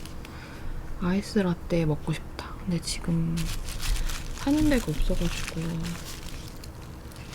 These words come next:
그래요. 아, 근데 청소를 잘하는 사람이 됐으면 좋겠는데,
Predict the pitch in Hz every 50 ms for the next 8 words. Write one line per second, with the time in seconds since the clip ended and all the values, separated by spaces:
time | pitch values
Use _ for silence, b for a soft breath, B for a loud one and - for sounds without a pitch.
0 | - - - - - - - - - - - - - - - - - - - 180
1 | 165 165 175 180 - - - - - - - - - B B B B B B B
2 | B B B B B B B B B B - - 240 226 226 208 202 208 - -
3 | - - 320 330 320 - 330 320 320 311 311 302 302 285 285 262 254 262 254 233
4 | 214 196 - - 208 202 220 240 240 247 240 240 233 240 233 226 220 214 202 202
5 | 202 202 202 196 190 196 - 196 - - - 220 208 208 202 - - - - 214
6 | 208 196 190 190 196 208 220 214 196 196 220 233